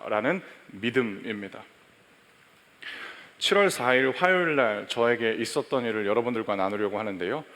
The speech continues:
유월 삼십 일부터 칠월 이 일 주일까지 제가 섬기고 있는 성인 일목장 국내 아울리치를 잘 마치고 이제 안식월이 시작된 그 즈음이었습니다.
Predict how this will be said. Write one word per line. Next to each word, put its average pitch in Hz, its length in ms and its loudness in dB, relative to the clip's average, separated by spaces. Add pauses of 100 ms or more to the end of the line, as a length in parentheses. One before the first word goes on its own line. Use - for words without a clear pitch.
(260)
유월 175 300 6
삼십 214 360 2
일부터 165 340 4
칠월 196 360 4
이 127 40 0
일 156 280 2
주일까지 131 840 0
제가 147 260 4
섬기고 175 500 0
있는 127 320 -2
성인 180 340 -2
일목장 156 680 0
국내 135 480 2
아울리치를 113 680 0
잘 110 180 -4
마치고 104 760 -4 (760)
이제 101 200 -4
안식월이 123 680 2
시작된 117 680 0
그 123 220 0
즈음이었습니다. 98 880 -4